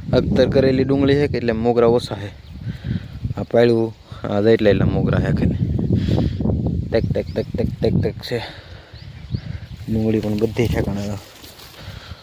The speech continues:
બધી મસ્ત થઈ ગયેલી છે. હા, મિત્ર, તે એક વાત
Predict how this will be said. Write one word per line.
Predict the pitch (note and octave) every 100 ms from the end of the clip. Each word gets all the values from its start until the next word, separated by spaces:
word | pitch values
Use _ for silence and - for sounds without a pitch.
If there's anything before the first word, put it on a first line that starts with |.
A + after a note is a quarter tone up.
| - - - - - - - - - - - -
બધી | A2+ A#2
મસ્ત | A2 A2 - G#2+
થઈ | G#2+
ગયેલી | F#2+ F#2+
છે. | G2 G2 - - - - - - - - - - - - - - - - - G#2+ - - - - - - - - - - - - - -
હા, | A#2 A#2 A#2
મિત્ર, | A#2+ - A2+ A2 A2
તે | A#2 A2 A2 A2 G#2 - - - - A#2+
એક | -
વાત | A2+